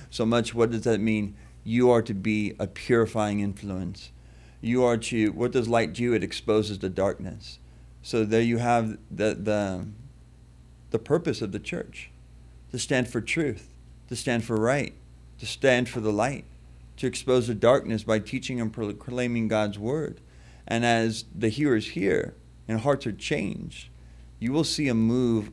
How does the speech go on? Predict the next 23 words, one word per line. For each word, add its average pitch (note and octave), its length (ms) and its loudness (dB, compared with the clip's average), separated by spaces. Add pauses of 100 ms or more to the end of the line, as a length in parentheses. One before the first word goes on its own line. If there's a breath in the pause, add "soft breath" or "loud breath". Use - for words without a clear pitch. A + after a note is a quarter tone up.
of G#2 140 -2
God's G#2 300 2
Spirit G#2+ 380 0
across G2 480 -4 (180)
our G#2 100 -4
nation. G2+ 560 -4 (440 soft breath)
And G#2 120 -2
that's A#2+ 240 2
why A2+ 500 4 (160)
we've A2+ 200 2
been A2 140 4
doing A#2 340 4
these. G#2 260 2
So G#2+ 340 0 (160 loud breath)
we B2+ 120 2
make B2+ 180 2
sure C3 160 2
that F#2 140 2
we're A2+ 80 0
standing B2+ 500 2
for - 440 4 (140)
our A2 120 6
faith, G#2 500 0